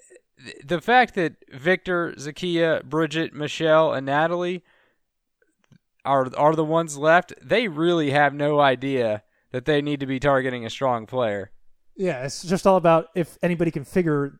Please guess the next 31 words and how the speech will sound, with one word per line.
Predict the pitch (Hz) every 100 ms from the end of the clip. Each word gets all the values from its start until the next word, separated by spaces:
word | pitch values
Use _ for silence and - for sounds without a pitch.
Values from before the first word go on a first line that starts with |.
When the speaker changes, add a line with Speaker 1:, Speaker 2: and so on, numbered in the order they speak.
| -
Speaker 2:
this | 143 156 -
out. | 147 123 - - - _ _ _ _ _ _
Speaker 1:
I | - 165
have | 196 226
to | 208
think | - 202 185 180 - _ _ _ _ _ _ _ _
James | 117 139 175 180 175 -
and | - 156
Nicole, | 151 180 165 139 135 _ -
being | 160
returning | 160 143 - 175 156
players, | 143 160 135 117 117 _ _ _ _ _ _ _ _ - -
they | 160
have | 185 185
to | 165
have | 170 156
an | 151
idea, | 139 127 123 82 -
right? | - 135 147 - _ _ -
Speaker 2:
Yes. | 151 120
Speaker 1:
So | - 180 165 165 - _ _ _ _ - _
there | 143 151 233 214
will | 196 214 202
probably | - 202 185 170 170
come | 160 175
a | 160
day | 135 143 147 147 -
when | 131 143 123
James | 123 143 151 160 151
or | 147 143 147
Nicole | 135 156 147 135 120